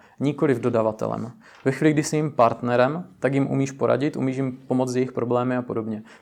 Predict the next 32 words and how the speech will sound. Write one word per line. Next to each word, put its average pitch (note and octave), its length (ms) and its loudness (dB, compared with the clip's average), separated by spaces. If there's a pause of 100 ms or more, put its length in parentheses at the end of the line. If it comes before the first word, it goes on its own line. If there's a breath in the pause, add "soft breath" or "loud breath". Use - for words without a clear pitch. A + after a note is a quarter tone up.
To B2+ 100 -4
znamená, C3 300 2
že C#3+ 100 0
dneska C3 520 0
zase B2 260 -2
jakoby C#3 360 0 (220 loud breath)
si C3+ 220 0
necháváme C3+ 600 2
tu C3 100 -6
naši C3+ 220 -4
odbornost, B2 600 0
to, C3 120 -2
že C3 80 -4
jsme C3 160 -6
schopni B2 440 -4
to, B2 360 2 (320 loud breath)
eh, A2+ 60 0 (280)
zanalizovat, C#3 600 2
naprogramovat C3 880 0
a A#2+ 260 2
vytvořit B2+ 460 -4
tak, B2 160 -2
ať - 100 -6
to C3 100 -4
funguje, A#2+ 480 0 (200 loud breath)
ale C3+ 140 4
zároveň D3+ 440 6
k D#3+ 60 -8
tomu D#3+ 160 0
přidáváme C3 580 2
i B2+ 120 -2
to, B2+ 280 2